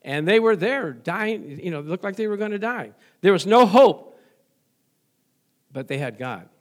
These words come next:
So Elijah came to their rescue and said, "The Lord says, 'By this time tomorrow, two gallons of flour or,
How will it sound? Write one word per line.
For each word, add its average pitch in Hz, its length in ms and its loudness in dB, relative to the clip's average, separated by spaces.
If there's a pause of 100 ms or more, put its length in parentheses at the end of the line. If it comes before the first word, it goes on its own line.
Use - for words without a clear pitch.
(400)
So 196 220 0
Elijah 196 600 2
came 214 440 -2
to 202 220 -6
their 160 160 -6
rescue 151 520 -10
and 120 160 -12
said, - 420 -10 (420)
"The 185 100 -2
Lord 294 260 6
says, 226 460 0 (260)
'By 185 200 6
this 240 300 -2
time 233 260 0
tomorrow, 180 600 -4 (260)
two 311 220 -2
gallons 240 420 2
of 170 100 -2
flour 214 560 0 (1300)
or, 175 320 2